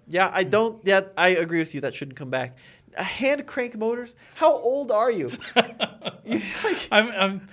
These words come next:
Speaker 2: I'm, maybe I'm grasping at straws <laughs> here a little bit, but I'm thinking about,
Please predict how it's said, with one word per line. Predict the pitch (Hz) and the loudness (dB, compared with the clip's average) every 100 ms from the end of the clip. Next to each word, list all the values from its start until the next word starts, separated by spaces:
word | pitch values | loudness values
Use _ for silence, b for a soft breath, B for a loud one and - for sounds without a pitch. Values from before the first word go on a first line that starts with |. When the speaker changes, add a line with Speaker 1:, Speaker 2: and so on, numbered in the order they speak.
| B | B
Speaker 2:
I'm, | 233 254 | -2 2
maybe | 269 254 233 | 2 4 4
I'm | 214 | 4
grasping | 190 185 180 190 170 | 6 6 6 0 0
at | |
straws | - 185 - - 160 - | 0 -2 -2 -2 -6 -2
<laughs> | |
here | 185 | -2
a | 170 | -2
little | 170 240 | 2 2
bit, | 208 220 | 2 0
but | 190 | 2
I'm | 190 196 | 2 0
thinking | 208 202 | -6 -6
about, | 196 185 170 160 | -2 0 0 -2